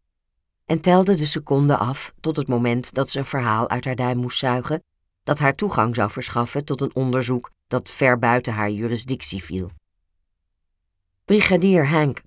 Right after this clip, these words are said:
Gormley wierp haar zijdelings een blik toe. Het gezicht van zijn teamleider was asgrauw, terwijl ze de chaos en commotie in zich opnam.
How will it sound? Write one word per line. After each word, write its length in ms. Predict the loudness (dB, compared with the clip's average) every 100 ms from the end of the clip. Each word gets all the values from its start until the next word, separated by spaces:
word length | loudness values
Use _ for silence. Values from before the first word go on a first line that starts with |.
| 0
Gormley 600 | 2 4 2 -2 -4 -8 _ _ _ _
wierp 300 | -2 0 0
haar 180 | 0
zijdelings 500 | 2 2 2 0 -2
een 100 | -2
blik 240 | -4 -4 -8
toe. 180 | -12 -12 _ _ _ _ _ _ _ _ _ _ _ _ _ _ _
Het 180 | -4
gezicht 420 | 0 4 6 4 2
van 120 | 0
zijn 180 | 2 2
teamleider 680 | 2 4 2 0 0 0
was 240 | 0 -2 -6
asgrauw, 640 | -8 -6 -4 -4 -4 -8 -16 _ _ _
terwijl 260 | 0 2 4
ze 120 | 2
de 100 | 0
chaos 500 | 2 4 4 2 -4
en 120 | -4
commotie 540 | -2 0 0 -2 -4
in 140 | -4 -4
zich 160 | -6
opnam. 420 | -8 -6 -6 -6